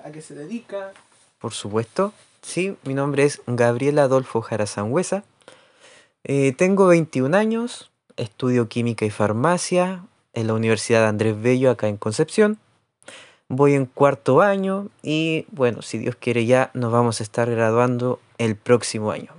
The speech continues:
Speaker 2: Em, sí, me pareció bastante interesante esta temática.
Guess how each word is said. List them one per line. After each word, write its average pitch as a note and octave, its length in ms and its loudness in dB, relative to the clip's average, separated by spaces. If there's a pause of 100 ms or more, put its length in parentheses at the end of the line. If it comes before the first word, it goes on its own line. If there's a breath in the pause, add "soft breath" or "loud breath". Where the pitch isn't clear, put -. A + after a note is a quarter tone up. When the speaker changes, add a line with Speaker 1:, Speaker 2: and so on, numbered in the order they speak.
(920 loud breath)
Speaker 2:
Em, B2+ 1040 4
sí, A#3+ 380 0
me C#3 160 2
pareció C3+ 580 2
bastante C3+ 640 2
interesante A#2+ 680 -2
esta G#2+ 240 -4
temática. G3+ 760 0